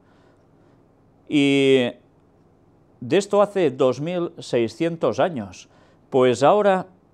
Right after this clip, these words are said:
por fin han llegado a encontrar fuera incluso de murallas, ya sabéis que fueron derribadas también, pues encontraron algo,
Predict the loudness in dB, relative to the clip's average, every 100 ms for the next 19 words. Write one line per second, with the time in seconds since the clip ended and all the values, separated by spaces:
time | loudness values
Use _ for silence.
0 | _ _ _ -2 -2 0 -4 -2 -2 -2
1 | -2 0 2 2 2 0 -2 -2 2 0
2 | 0 0 2 2 0 -6 -2 -2 -2 -4
3 | 0 0 2 0 -4 -8 -20 _ _ _
4 | -8 -4 -4 -4 -4 -4 -2 -4 -4 -2
5 | 0 0 -2 -4 -2 -2 -2 -10 -20 -20
6 | _ _ _ _ _ _ 0 2 4 4
7 | 2 -2 -4 -2 0 0 2 0 0 -2
8 | -4